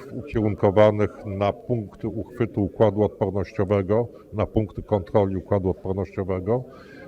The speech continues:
skojarzonych z radioterapią lub chemioradioterapią. Tylko tu na te wyniki należy jeszcze poczekać, ponieważ obserwacja musi być odpowiednio długa. Generalnie, e,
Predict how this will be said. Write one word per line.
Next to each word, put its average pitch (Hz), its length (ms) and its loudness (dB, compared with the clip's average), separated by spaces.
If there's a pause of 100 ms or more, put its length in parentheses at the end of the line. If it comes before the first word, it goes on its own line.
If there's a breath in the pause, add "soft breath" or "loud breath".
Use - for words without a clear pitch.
skojarzonych 107 960 4
z 85 140 -4
radioterapią 98 800 2
lub 92 180 -8
chemioradioterapią. 92 1080 -2 (360 loud breath)
Tylko 120 240 0
tu - 120 -4
na 123 140 0
te 110 160 0
wyniki 101 640 -6
należy 98 540 -2
jeszcze 98 300 -4
poczekać, 107 760 -2 (460 loud breath)
ponieważ 113 460 -2
obserwacja 104 800 -2
musi 101 280 -6
być 92 180 -10
odpowiednio 90 600 -2
długa. 80 420 -6 (520 loud breath)
Generalnie, 123 960 2
e, 120 220 0